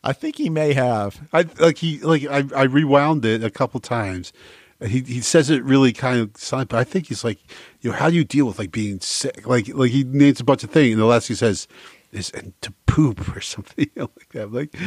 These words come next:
Speaker 2: "Oh, you never pooped before, Jenkins? Dang."
Speaker 1: Yeah. So,
Speaker 2: Man, being,
Speaker 1: all right.
Speaker 2: be-,
Speaker 1: Well,
Speaker 2: being immortal is harsh.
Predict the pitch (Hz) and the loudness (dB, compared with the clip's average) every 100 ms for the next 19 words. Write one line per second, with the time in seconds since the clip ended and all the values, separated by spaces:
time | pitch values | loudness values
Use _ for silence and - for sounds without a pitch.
0 | 196 196 185 - 269 247 269 320 277 214 | -10 -12 -8 -2 4 6 6 4 4 2
1 | - 294 - 285 349 330 - 302 294 302 | 4 4 4 -2 0 -2 0 -2 -2 -6
2 | - - 151 160 185 120 95 78 - _ | -6 -12 -6 0 0 0 -6 -10 -18 _
3 | _ _ _ _ _ - - - - - | _ _ _ _ _ -18 -18 -16 -18 -20
4 | _ _ - 98 135 117 90 85 - - | _ _ -16 -6 -4 -4 -6 -16 -14 -2
5 | 135 127 101 92 87 170 120 120 107 87 | 0 0 -2 -6 2 4 4 0 -8 -8
6 | 98 175 175 127 120 113 117 127 98 90 | 0 4 4 4 0 2 4 4 2 -4
7 | 107 95 - 131 113 - - | -12 -14 -8 -6 -6 -10 -14